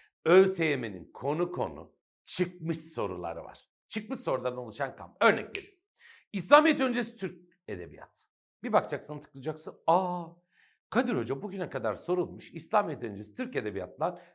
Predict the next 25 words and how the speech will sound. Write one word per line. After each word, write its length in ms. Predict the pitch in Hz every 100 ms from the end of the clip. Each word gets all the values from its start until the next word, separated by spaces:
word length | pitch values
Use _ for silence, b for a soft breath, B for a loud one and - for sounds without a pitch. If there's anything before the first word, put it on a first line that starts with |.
| b
çıkmış 320 | 294 - 320
sorulardan 540 | 208 170 143 151 202
kamp 280 | - 143 -
yapmış." 460 | - - - - _ _
İşte 240 | 160 165 170
bu 120 | 226
karekoddan 560 | 143 131 - - - 85
ulaşacaksın. 720 | 73 - - - - - - 135
Tamam 320 | 240 294 120
mı? 180 | - - b b 95
Ve 200 | 156 233
o 160 | 269
yüzden 720 | 262 156 143 185 208 - - _
bak 320 | 143 120 - - _ -
resmen 520 | 123 170 - 110 98 - -
bir 280 | 92 127 95
ders 280 | 123 139 104
notu 180 | -
ama 160 | 110 85
içinde 400 | 127 - 135 110
ne 80 | 139
ararsanız 600 | 127 104 - 95 87 82
var 260 | 123 175 - - -
ve 220 | 131 -
dört 460 | 160 202 208 -